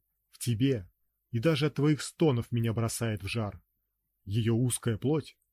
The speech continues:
раскрывалась сильнее, где-то внутри пульсировала. Его руки легли ей на грудь,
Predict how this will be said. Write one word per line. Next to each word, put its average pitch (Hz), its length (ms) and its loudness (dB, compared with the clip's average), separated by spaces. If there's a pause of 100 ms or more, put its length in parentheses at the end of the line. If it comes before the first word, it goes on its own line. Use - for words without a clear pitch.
(160)
раскрывалась 123 680 -2
сильнее, 151 600 0 (400)
где-то 170 340 2
внутри 170 340 4
пульсировала. 117 760 -2 (380)
Его 113 320 2
руки 147 300 0
легли 113 320 0
ей 180 200 4
на 160 120 2
грудь, 131 400 -2